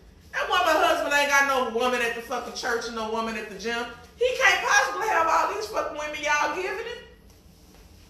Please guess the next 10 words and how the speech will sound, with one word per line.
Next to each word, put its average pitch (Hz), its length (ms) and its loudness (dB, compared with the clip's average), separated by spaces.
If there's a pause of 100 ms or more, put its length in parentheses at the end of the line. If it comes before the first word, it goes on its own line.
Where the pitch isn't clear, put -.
(180)
All 427 240 4
these 381 140 0
people 392 300 -4
need 339 180 -6
to 269 80 -10
do 320 220 -6
is 285 140 -6
just 285 220 -6
rekindle. 262 880 -4
That's - 200 -6